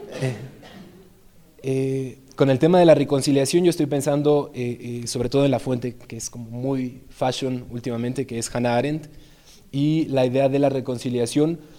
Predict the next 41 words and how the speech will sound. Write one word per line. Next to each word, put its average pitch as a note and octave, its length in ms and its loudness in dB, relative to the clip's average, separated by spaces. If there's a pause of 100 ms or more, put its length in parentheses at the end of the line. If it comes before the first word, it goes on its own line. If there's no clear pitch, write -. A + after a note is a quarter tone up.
(120)
como D3+ 180 4
algo F#3 180 6
súper F#3 320 2
complicado, C#3 500 4
como C#3 180 2
algo D3 180 6
que C#3+ 120 -2
no C3 320 2
es D3 360 2 (240)
de B2 140 -6
la A#2 80 -2
noche B2 240 -2
a - 20 2
la C3 60 0
mañana, C3+ 480 2
como C3 200 0
algo C#3+ 220 6
que C3+ 240 0 (240)
probablemente C#3+ 520 6
tenga C#3+ 240 2
muchas C#3+ 380 0
críticas D3 600 0
en C3 100 -4
el A#2+ 140 -4
tema C#3+ 240 2
de C#3+ 540 2
México C3+ 540 -2
y C#3+ 80 6
la D3+ 120 4
violencia B2+ 400 -2
en B2 80 -4
México, D3+ 440 -6 (640)
pero F3 200 10
que F3+ 80 6
me D3 120 6
parece D3+ 440 4
que C3+ 160 -2
es C3+ 100 -4
una D#3 120 0
discusión C#3+ 600 -2 (360)
a, C#3+ 400 0